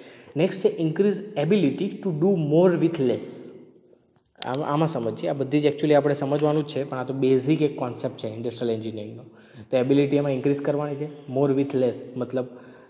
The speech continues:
એ આપણે જોઈશું આગળ, ઘણી process આવશે જેમાં આપણે extra જે cost છે એ ઘટાડવાના છે કંપનીના, જે maximum છે એ યુઝ કરવાનું છે, બરાબર છે? એ સિવાય making work safer and faster and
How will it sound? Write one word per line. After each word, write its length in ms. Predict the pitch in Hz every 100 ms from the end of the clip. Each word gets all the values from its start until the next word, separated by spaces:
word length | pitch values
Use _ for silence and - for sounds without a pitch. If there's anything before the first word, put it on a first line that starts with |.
| -
એ 60 |
આપણે 220 | 123 123 123
જોઈશું 320 | 127 131 117
આગળ, 200 | 113 143
ઘણી 220 | 131 131
process 400 | 135 123 - 120
આવશે 280 | 110 - 160
જેમાં 360 | 135 120 131
આપણે 360 | 127 - 139 143 139 - - - -
extra 420 | - - - 151
જે 120 | 151
cost 380 | 147 139 127 -
છે 100 | 131
એ 100 | 120
ઘટાડવાના 540 | 123 113 120 120 120
છે 140 | 117 120
કંપનીના, 480 | 117 113 117 117 123 - - - - _ _
જે 60 | 135
maximum 560 | 131 131 - 151 143
છે 120 | 143 143
એ 40 |
યુઝ 280 | 117 120 127
કરવાનું 480 | 127 123 123 120 120
છે, 360 | 120 - - - -
બરાબર 260 | 127 131 139
છે? 120 | 143 -
એ 100 | 180
સિવાય 280 | 180 180 175
making 520 | 147 139 139 160 165
work 480 | 131 120 127 160 175 - -
safer 360 | 147 139 - 190 190 147
and 100 | 151
faster 540 | 147 123 110 - 107 - - _ _ _ -
and 80 | 143